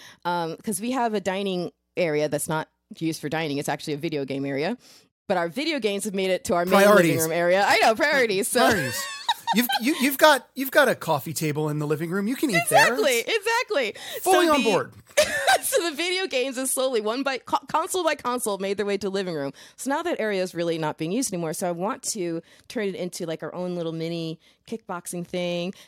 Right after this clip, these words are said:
Speaker 1: 'cause my son can punch. He's really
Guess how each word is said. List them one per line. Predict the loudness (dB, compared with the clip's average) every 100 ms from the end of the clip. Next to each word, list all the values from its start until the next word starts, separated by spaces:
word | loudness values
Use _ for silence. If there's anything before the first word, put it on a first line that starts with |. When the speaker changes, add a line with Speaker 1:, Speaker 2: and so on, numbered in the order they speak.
| -8
Speaker 1:
'cause | -8 -8 -10
my | -6 -2 -2
son | -2 0 -2
can | -2 -6 -8
punch. | -6 -4 -4 -4 -4 -4 -6 _
He's | -6 -6 -2
really | 0